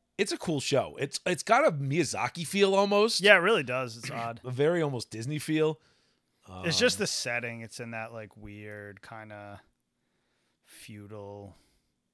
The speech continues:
Speaker 1: What the hell is the, Dana Sorrell is the w-, is the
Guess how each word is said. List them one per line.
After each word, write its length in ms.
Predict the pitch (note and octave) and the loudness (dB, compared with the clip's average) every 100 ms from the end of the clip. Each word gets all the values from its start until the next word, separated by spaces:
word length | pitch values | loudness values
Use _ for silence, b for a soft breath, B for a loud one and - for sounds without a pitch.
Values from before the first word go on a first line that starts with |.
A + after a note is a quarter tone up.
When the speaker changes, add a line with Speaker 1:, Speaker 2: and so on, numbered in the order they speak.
| _ _ | _ _
Speaker 1:
What 240 | C#3+ E3+ | -14 -12
the 60 | G3 | -14
hell 240 | E3 G3+ G3+ | -14 -10 -10
is 160 | F#3 | -10
the, 160 | F#3+ E3+ _ _ _ _ | -12 -12 _ _ _ _
Dana 240 | B2 D#3+ | -6 -4
Sorrell 420 | F3+ C3 A#2+ C#3 B2 | -4 -4 -2 0 -2
is 120 | G2+ | -6
the 80 | G2+ | -10
w-, 180 | G#2+ B2+ | -12 -10
is 240 | A#2+ A2+ | -8 -8
the 180 | G#2+ G#2 | -8 -10